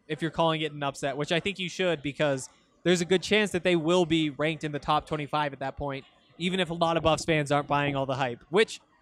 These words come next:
also is fair. Uh, looking through the schedule, games that would be clear upsets at Oregon,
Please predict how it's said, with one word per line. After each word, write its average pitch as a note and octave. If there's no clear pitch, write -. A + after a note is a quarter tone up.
also D#3+
is D3+
fair. B2
Uh, E3
looking G#3
through A3
the F#3+
schedule, F3
games G#3
that A3
would F3
be E3
clear F3
upsets F3
at D#3+
Oregon, F3+